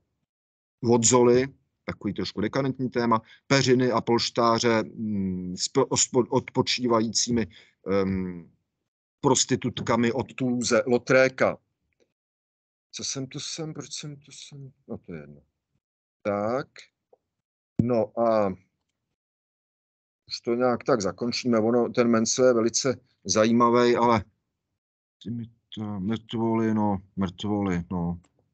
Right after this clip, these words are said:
prostě mrtvoly. <laughs> Tady třeba frontispis k tomu, sp-, k tomu, k té básnické sbírce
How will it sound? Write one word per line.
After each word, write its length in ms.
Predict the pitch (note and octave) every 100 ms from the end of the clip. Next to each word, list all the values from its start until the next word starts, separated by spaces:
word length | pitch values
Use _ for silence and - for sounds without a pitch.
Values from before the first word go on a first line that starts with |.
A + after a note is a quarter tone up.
| _ _ _
prostě 340 | F2 - F#2+
mrtvoly. 480 | F2 E2+ - E2+ E2 - -
<laughs> 520 | E2+ - - - - - - - -
Tady 200 | A2 C3+
třeba 400 | C#3+ - C#3+ C3+ - _
frontispis 800 | - C3 C3 C#3 - - C3+ -
k 60 | -
tomu, 240 | C3+ C#3 A#2+
sp-, 240 | - B2+ -
k 60 |
tomu, 280 | - B2 C3
k 60 | -
té 140 | C3+
básnické 960 | A#2 A2+ A2+ - C#3 B2+ - - - C#3
sbírce 580 | A2+ A2+ A2+ - C3+